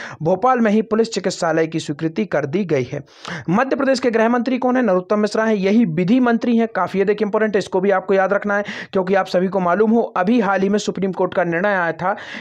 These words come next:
कि जो ओबीसी आरक्षण है उसको ख़त्म कर दिया गया था मध्य प्रदेश के जो नगरीय निकाय चुनाव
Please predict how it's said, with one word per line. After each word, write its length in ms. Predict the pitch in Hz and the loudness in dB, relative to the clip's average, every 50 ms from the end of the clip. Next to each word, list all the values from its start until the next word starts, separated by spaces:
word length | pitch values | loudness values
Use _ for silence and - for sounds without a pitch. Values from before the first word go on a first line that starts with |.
| - - | -6 -4
कि 80 | 208 185 | -2 0
जो 160 | 202 220 196 | 2 2 4
ओबीसी 520 | 185 196 202 254 262 240 233 - 240 226 | 2 2 4 4 2 2 2 0 0 2
आरक्षण 420 | 196 190 202 226 - - 277 262 240 | 2 2 0 0 -2 -2 0 0 2
है 80 | 226 | 2
उसको 380 | 180 185 185 - - 233 254 262 254 - - - - - - | 0 0 -2 0 0 2 2 2 -2 -6 -10 -12 -10 -6 -4
ख़त्म 260 | 196 214 277 277 254 | -2 -2 0 -2 0
कर 140 | - 226 208 | 0 0 0
दिया 180 | 185 208 214 202 | 0 0 0 2
गया 140 | 208 202 | 2 0
था 140 | 202 214 214 208 | 0 0 0 0
मध्य 260 | 185 190 185 190 196 | 0 0 0 -2 -2
प्रदेश 300 | 196 190 196 196 190 - | -2 0 0 0 -2 -2
के 100 | - 202 | -4 -2
जो 120 | 185 202 | 0 0
नगरीय 280 | 190 175 165 180 190 196 | 0 0 0 0 0 0
निकाय 280 | 185 170 - 175 180 | 0 0 0 -2 -2
चुनाव 340 | 180 - 180 170 160 156 151 | -2 -2 -2 0 0 0 0